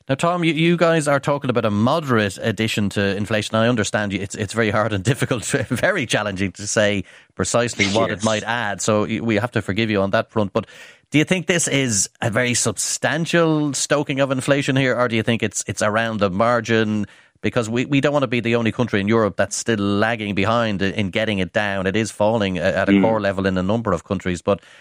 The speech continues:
Speaker 1: we, we, we don't want to look back at this in six months' time and say, "That budget was wrongly framed and conceived, and we're the ones still with the high inflation, while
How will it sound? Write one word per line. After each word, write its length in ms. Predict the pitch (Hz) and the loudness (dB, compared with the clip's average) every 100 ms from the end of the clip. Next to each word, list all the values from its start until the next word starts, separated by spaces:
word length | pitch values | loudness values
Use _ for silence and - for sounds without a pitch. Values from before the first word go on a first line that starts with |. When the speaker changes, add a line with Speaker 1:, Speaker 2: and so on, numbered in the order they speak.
| - _ | -20 _
Speaker 1:
we, 160 | - 120 | -2 2
we, 180 | 127 131 | 2 2
we 100 | 127 | 2
don't 100 | 151 | 2
want 120 | 147 | 0
to 60 | 120 | -2
look 140 | 120 | -2
back 180 | 117 113 | -2 -2
at 60 | |
this 180 | - 117 | -2 0
in 100 | 101 | 0
six 260 | 90 110 - | -2 -2 -2
months' 160 | 98 - | -2 0
time 140 | 104 | -2
and 100 | 92 | 0
say, 240 | - 95 | 0 0
"That 260 | 95 127 127 | 0 -4 -4
budget 260 | 113 101 92 | -4 -4 -4
was 240 | 95 90 | -4 -2
wrongly 420 | 90 110 135 110 | 0 2 2 0
framed 440 | 95 98 98 95 92 | 0 0 0 -2 -2
and 100 | 90 | -2
conceived, 560 | 87 80 101 95 95 - | -4 -4 -2 0 -2 -4
and 180 | 101 | -2
we're 200 | 98 127 139 | 0 2 2
the 120 | 107 | 2
ones 340 | 107 104 95 | 2 2 0
still 420 | - - 113 101 | -4 0 2 2
with 120 | 98 95 | 0 -2
the 80 | |
high 120 | 104 107 | 0 0
inflation, 520 | 87 110 117 95 92 | 0 -2 -2 -2 0
while 300 | 95 98 | 2 2